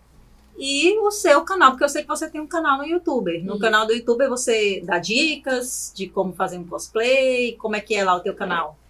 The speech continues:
Speaker 2: Isso, lá ele ainda tá em construção, mas eu ensino como você fazer algumas peças, é, algumas maquiagens também. E a partir disso, você vai se divertir também, porque são vídeos bem criativos e extrovertidos.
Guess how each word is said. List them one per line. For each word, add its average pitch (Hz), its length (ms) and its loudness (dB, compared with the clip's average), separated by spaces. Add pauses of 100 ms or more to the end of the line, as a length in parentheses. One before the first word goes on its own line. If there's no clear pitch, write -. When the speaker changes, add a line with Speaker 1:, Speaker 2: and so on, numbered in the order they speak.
(220)
Speaker 2:
Isso, 220 560 -2
lá 254 480 -4
ele 247 180 -2
ainda 285 400 -6
tá 285 140 -6
em 269 80 -6
construção, 269 640 -6
mas 254 200 -4
eu 240 100 -10
ensino 254 380 -6
como 247 240 -6
você 226 640 -4 (240)
fazer 285 200 -2
algumas 269 400 -2
peças, 240 800 0 (300)
é, 208 400 -8
algumas 220 360 -8
maquiagens 226 600 -8
também. 247 580 -6 (300)
E 269 260 -2
a 302 60 -16
partir 285 600 -6
disso, 285 540 -8 (220)
você 330 420 -2
vai 269 240 2
se 370 100 -4
divertir 415 420 -2
também, 370 320 -6
porque 254 260 -8
são 254 140 -2
vídeos 254 280 -2
bem 254 280 -4
criativos 277 680 -8
e 254 160 -8
extrovertidos. 240 840 -14